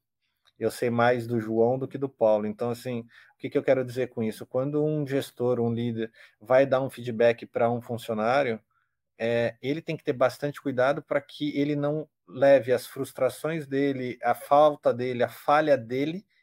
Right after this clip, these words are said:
e transfira isso pro liderado. Então, é, é algo que ele espera dele, é algo que ele se frustrou por alguma razão, e ele transfere, é, parte disso, ou grande parte disso, pro liderado.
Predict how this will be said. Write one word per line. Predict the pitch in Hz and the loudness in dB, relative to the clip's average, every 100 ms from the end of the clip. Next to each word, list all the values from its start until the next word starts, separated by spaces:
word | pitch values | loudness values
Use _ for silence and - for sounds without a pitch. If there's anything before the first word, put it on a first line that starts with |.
| - | -18
e | 131 | -12
transfira | - 143 139 - 143 147 143 | -6 -4 -6 -8 -4 2 2
isso | 131 135 - - 135 _ _ _ - | 0 -6 -10 -16 -18 _ _ _ -10
pro | 123 127 | -4 -2
liderado. | 123 127 123 117 110 113 117 | -2 0 4 4 2 -4 -12
Então, | 120 120 127 131 - - _ _ | -10 -2 -2 -2 -10 -20 _ _
é, | - 117 117 117 | -4 0 0 2
é | |
algo | 127 139 147 135 | 4 4 4 -2
que | - | -4
ele | 131 | -6
espera | 117 - - 139 147 | -8 -4 4 4 4
dele, | 127 135 123 | 2 -2 2
é | |
algo | 123 131 131 120 120 | 4 2 0 -10 -16
que | - | -10
ele | 139 139 | -10 -8
se | - 139 | -12 -14
frustrou | - 131 117 - 127 135 147 | -12 -14 -14 -8 -4 -2 -2
por | _ 123 120 | _ -2 0
alguma | 117 123 120 | 0 -2 -2
razão, | 117 117 117 135 156 - | -2 -4 -4 -4 -6 -12
e | 131 139 | -6 -2
ele | 139 127 | -2 -4
transfere, | 139 127 131 123 123 117 _ - | -6 -4 -2 0 -2 -6 _ -10
é, | |
parte | 113 - 123 131 - | -8 0 2 2 -2
disso, | 113 120 - | -14 -12 -8
ou | 117 | -6
grande | 120 123 113 | -6 -8 -4
parte | 117 113 113 | -2 -2 -6
disso, | 113 - | -16 -16
pro | 113 - 113 | -18 -12 -10
liderado. | 113 120 110 107 | -2 0 2 0